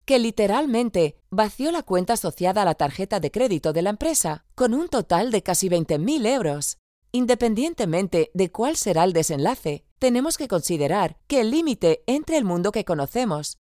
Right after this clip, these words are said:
y lo que se desconoce detrás de la pantalla de un ordenador o de un teléfono es cada vez más inconsistente.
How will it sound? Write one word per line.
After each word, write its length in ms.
y 100
lo 140
que 100
se 140
desconoce 600
detrás 420
de 80
la 100
pantalla 480
de 100
un 120
ordenador 680
o 120
de 100
un 120
teléfono 640
es 260
cada 240
vez 220
más 280
inconsistente. 920